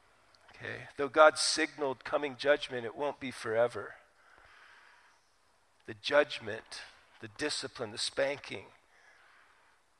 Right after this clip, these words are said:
after it will come a day of prosperity and abundant blessing. One day Israel will return to the Lord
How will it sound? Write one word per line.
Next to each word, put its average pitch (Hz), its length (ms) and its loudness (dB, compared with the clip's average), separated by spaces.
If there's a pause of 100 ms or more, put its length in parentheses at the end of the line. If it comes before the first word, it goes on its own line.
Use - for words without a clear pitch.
(160)
after 139 460 2
it - 400 -10 (260)
will 107 80 -14
come 131 240 -6
a 120 60 -4
day 127 220 -4
of 123 120 -4
prosperity 120 720 -4
and 110 80 -8
abundant 123 540 -4
blessing. 117 500 -6 (1700)
One 143 200 -2
day 131 260 0
Israel 127 440 -6
will 110 160 -10
return 120 720 -8
to 127 120 -12
the 107 100 -10
Lord 101 440 -10